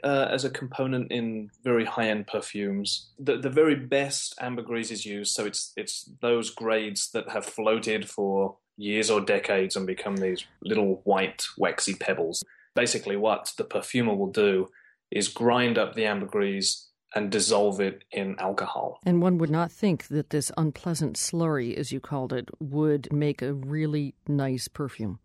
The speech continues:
Speaker 1: It's true. You know, the natural world is a, is a strange place, and there's lots of
Speaker 2: <laughs>
Speaker 1: really unusual, uh, kind of counterintuitive things that go into perfumes, but one of the things that I find most interesting about ambergris is that every piece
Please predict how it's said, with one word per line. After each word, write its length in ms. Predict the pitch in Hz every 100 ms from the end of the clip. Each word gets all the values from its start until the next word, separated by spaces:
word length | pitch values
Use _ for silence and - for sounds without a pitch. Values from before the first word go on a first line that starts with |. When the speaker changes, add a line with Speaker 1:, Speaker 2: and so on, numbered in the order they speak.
| _ _
Speaker 1:
It's 180 | 107 -
true. 320 | - 190 104
You 80 | 113
know, 120 | 120
the 100 | 113
natural 380 | 120 131 - 117
world 300 | 117 120 117
is 160 | 110
a, 260 | 107 101 95 - _
is 100 | 98
a 60 | 95
strange 500 | - - 104 110 -
place, 400 | - 104 95 -
and 80 | -
there's 140 | -
lots 260 | 127 - 156
of 80 | - - -
Speaker 2:
<laughs> 200 | _ -
Speaker 1:
really 220 | 147 151
unusual, 840 | 131 127 135 151 139 113 107 104 - _ _ -
uh, 140 | 110
kind 220 | 101 117
of 120 | 107
counterintuitive 880 | - 139 139 131 123 - 135 131 117
things 400 | - 127 120 113
that 160 | - -
go 320 | 117 113 110
into 400 | 110 113 110 107
perfumes, 720 | - 127 135 104 92 90 - -
but 320 | 113 - - - _ -
one 140 | 160
of 80 | 170
the 80 | 156
things 280 | - 143 120
that 100 | 120
I 80 |
find 300 | 117 123 117
most 400 | 123 139 143 - -
interesting 540 | 127 120 107 - 101
about 240 | 98 98
ambergris 540 | 98 101 95 101 95 92
is 120 | 95
that 160 | 101 95
every 380 | - 120 127 131
piece 640 | 127 107 95 - - -